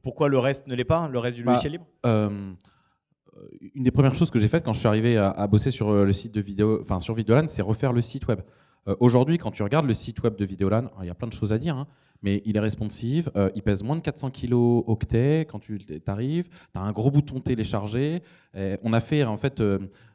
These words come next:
Speaker 2: euh, c'est marrant, j'ai parlé une fois à une, une conf de, de web marketeurs, euh, qui font de,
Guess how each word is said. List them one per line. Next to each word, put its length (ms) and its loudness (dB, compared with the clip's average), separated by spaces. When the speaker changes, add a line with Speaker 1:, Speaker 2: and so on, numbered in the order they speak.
Speaker 2:
euh, 220 -4
c'est 160 -4
marrant, 200 0
j'ai 100 -2
parlé 180 0
une 120 -4
fois 160 0
à 20 0
une, 200 -4
une 300 -2
conf 340 -4
de, 200 4
de 180 -2
web 240 6
marketeurs, 760 2
euh, 20 4
qui 160 -12
font 160 -10
de, 240 -2